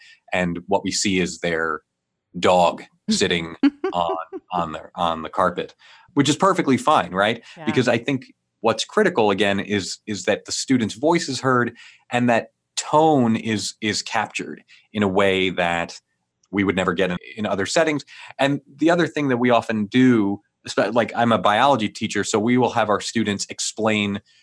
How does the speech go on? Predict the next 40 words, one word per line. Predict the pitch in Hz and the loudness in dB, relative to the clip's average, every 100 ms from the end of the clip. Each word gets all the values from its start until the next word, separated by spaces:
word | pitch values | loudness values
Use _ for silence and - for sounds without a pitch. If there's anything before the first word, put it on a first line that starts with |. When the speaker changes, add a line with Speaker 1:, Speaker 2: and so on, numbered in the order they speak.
| _ - | _ -2
Speaker 1:
complex | 139 127 127 107 - | 2 2 0 -4 0
biological | 104 107 104 98 98 95 92 | 4 4 6 4 2 -2 -2
processes | - 110 120 98 - 90 87 82 - _ _ _ | 0 0 0 -2 -2 -2 -2 -4 -12 _ _ _
on | 104 | 0
a | 87 | 2
whiteboard | 90 127 127 104 87 85 82 | 4 2 0 -2 0 0 -4
while | 95 95 104 | 2 4 4
they're | 98 87 | 2 0
sort | - 92 | -2 -4
of | 85 | -2
narrating. | 85 87 87 78 - - - _ _ | -2 0 0 -2 -6 -14 -20 _ _
And | 90 | -6
so | - 104 95 87 90 _ - | 0 4 4 2 -2 _ -10
if | 92 | -4
there | 104 95 | 0 2
is | 92 92 | 2 0
that | 85 - | -4 -2
sort | 90 | -6
of | - | -6
camera | - 98 92 90 | -8 -4 0 0
shy | 90 - 90 87 90 87 - | 0 2 2 2 2 -2 -4
anxiety, | 85 117 139 117 92 90 - _ _ _ _ _ _ _ - | -4 0 2 4 2 0 -2 _ _ _ _ _ _ _ -12
students | - 110 98 90 | 0 2 2 0
will | 95 | 0
then, | 90 87 85 78 _ _ _ _ | 0 -2 -4 -12 _ _ _ _
I | 98 | -6
think, | 95 90 | -6 -2
feel | 104 90 | 0 2
a | |
little | 92 90 | 2 0
more | 85 80 | 0 -2
comfortable | - 90 90 80 | -2 -4 -4 -6
just, | 85 - - | -6 -8 -10
you | - | -8
know, | 85 | -4
having | 95 90 | -2 0
their | 85 | -2
hand | - 104 104 101 87 | -2 -2 0 0 -2
show | - 101 90 | -2 0 0
up | 82 | -2